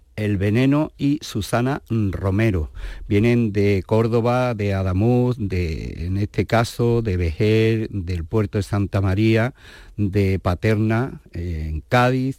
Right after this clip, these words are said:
de Sevilla del Saucejo, de Villa del Río en Córdoba. Espero que no me, no me olvide de ninguno de los pueblos de donde concurren,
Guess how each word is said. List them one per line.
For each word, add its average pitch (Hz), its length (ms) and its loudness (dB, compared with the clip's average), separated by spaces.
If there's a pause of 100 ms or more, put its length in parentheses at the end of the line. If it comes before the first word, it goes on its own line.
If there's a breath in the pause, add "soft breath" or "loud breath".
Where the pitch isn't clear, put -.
de 92 280 -2
Sevilla 104 420 0
del 98 220 -2
Saucejo, 117 840 0
de 113 140 -2
Villa 95 300 -2
del 90 160 0
Río 95 220 0
en 85 80 0
Córdoba. 113 440 0 (420 loud breath)
Espero 98 400 0
que 98 100 2
no 95 100 0
me, 95 440 0
no 92 720 -6
me 98 220 0
olvide 104 340 4
de 95 120 0
ninguno 101 280 0
de 98 80 0
los 92 140 -2
pueblos 104 420 0
de 101 200 -2
donde 117 280 2
concurren, 117 640 -2